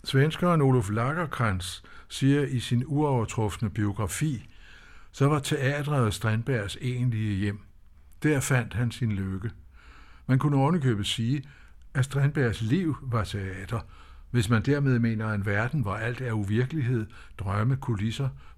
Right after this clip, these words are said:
og forklædning. Mens man finder et lysvågent menneske,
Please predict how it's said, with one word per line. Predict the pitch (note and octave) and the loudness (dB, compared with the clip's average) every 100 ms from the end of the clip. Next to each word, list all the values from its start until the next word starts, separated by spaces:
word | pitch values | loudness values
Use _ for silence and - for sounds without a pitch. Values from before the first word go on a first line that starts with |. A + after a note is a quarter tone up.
| - - | -14 -8
og | C3 | -6
forklædning. | A#2 - G2+ A2 A2+ A2+ - - - - - - - - - | -6 -4 -6 -4 -8 -10 -16 -20 -20 -20 -20 -20 -20 -6 2
Mens | C3+ C3+ | 2 4
man | C3 | 2
finder | A2+ D3+ C#3+ | 4 2 2
et | C3 G#2 | 0 4
lysvågent | B2 D3+ - A2 G#2+ G#2+ | 4 2 2 2 2 2
menneske, | A2 A#2 C3+ - | 2 2 2 -2